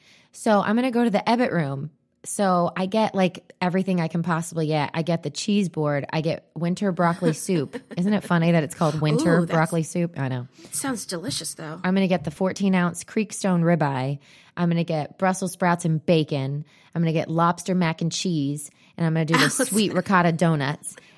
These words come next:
Speaker 1: And I'm gonna do a couple of espresso martinis.
Speaker 2: Oh, that's so much food.
Speaker 1: So my grand total is one hundred seventy-seven dollars and sixty cents. But remember,
Speaker 2: Okay.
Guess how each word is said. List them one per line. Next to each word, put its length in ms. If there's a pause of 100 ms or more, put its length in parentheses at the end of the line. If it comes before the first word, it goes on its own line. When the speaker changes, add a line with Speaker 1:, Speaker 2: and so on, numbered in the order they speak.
(140)
Speaker 1:
And 220
I'm 80
gonna 160
do 280
a 80
couple 400
of 240
espresso 600
martinis. 840 (1080)
Speaker 2:
Oh, 280
that's 180
so 420
much 240 (220)
food. 460 (340)
Speaker 1:
So 220
my 160
grand 420
total 600
is 180
one 160
hundred 320
seventy-seven 600
dollars 340
and 100
sixty 360
cents. 480 (180)
But 200
remember, 460 (200)
Speaker 2:
Okay. 80